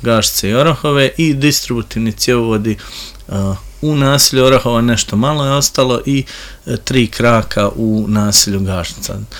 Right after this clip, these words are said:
Dakle, ako ove vremenske prilike dozvole, svi cjevovodi bi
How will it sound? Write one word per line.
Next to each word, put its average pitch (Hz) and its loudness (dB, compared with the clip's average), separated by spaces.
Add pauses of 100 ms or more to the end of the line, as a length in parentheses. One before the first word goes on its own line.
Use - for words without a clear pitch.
(300)
Dakle, 120 0
ako 110 -2
ove 117 2
vremenske 120 0
prilike 117 -4
dozvole, 120 0
svi - 0
cjevovodi 110 0
bi 104 2